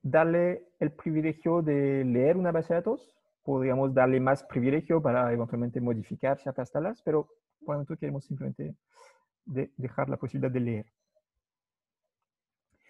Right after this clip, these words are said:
Pero este usuario solamente puede conectarse,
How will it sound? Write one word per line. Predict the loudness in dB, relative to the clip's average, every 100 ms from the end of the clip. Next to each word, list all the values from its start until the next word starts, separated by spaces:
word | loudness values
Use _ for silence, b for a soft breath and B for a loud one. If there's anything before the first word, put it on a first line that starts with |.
| b _
Pero | 0 2
este | 4 2
usuario | 2 2 0 0 -2
solamente | -2 0 -2 -4
puede | -2 -2 -2
conectarse, | -4 -2 -2 -4 -4 -6 -6